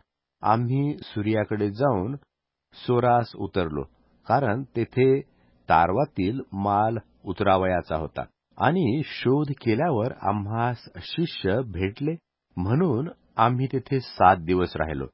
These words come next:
त्यांनी आत्म्याच्या द्वारे पौलाला म्हटले, "तुम्ही यरुश्लेमात पाऊल टाकू नका."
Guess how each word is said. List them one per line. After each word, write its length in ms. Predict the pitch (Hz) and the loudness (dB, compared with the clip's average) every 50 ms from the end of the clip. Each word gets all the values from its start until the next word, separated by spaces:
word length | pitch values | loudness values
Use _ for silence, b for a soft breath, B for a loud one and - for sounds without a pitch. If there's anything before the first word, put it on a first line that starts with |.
| _ _ _ _ _ _ - | _ _ _ _ _ _ 0
त्यांनी 420 | 101 117 147 160 147 110 120 151 - _ _ _ _ _ _ - | 0 2 2 0 0 0 -2 -4 -6 _ _ _ _ _ _ -4
आत्म्याच्या 600 | 76 78 80 - _ 117 117 120 120 - 139 135 | -2 -2 -2 -2 _ -2 -2 -2 0 -2 -2 0
द्वारे 380 | 143 156 147 123 92 92 98 | 2 2 2 2 2 0 -2
पौलाला 580 | - - _ - 95 90 95 101 104 104 104 104 | -2 -6 _ 0 0 2 2 2 2 2 2 0
म्हटले, 440 | 92 92 98 - 151 135 98 104 139 - _ _ _ _ _ _ _ _ - | 0 -2 -6 -6 -4 -2 -2 -2 -4 -6 _ _ _ _ _ _ _ _ 0
"तुम्ही 500 | 151 139 135 139 156 160 160 143 123 104 | 0 2 2 2 2 2 0 0 2 2
यरुश्लेमात 640 | 101 104 117 104 - - 160 160 135 92 95 120 127 - _ _ _ _ _ _ _ | 4 4 2 0 0 -2 0 0 2 2 2 0 -2 -4 _ _ _ _ _ _ _
पाऊल 440 | - 98 101 113 120 127 131 139 139 - - - | 6 6 8 8 6 4 2 0 -2 -4 0 2
टाकू 260 | 95 90 - - 95 | 2 2 2 0 -4
नका." 260 | 90 80 - - 71 | -4 -4 -2 -4 -4